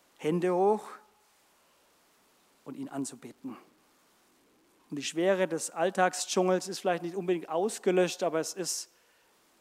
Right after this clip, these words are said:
es bekommt die richtige Relation. Und ich kann gelassen durch den Alltagsdschungel mit erhobenen Händen gehen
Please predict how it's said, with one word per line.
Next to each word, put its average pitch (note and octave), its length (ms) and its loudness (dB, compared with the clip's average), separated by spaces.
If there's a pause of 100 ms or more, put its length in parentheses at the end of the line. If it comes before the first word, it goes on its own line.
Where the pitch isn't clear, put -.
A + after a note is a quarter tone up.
(220)
es D3 140 -14
bekommt E3+ 500 -2
die D3+ 40 -10
richtige D3+ 580 -10 (140)
Relation. A#2 840 -10 (1200)
Und - 20 -12
ich C#3 100 -10
kann F#3+ 160 4
gelassen F#3+ 360 4
durch F#3+ 120 4
den F#3 140 0
Alltagsdschungel F#3+ 760 2
mit F3+ 140 0
erhobenen F3+ 440 2
Händen F#3 360 -2
gehen F3+ 360 2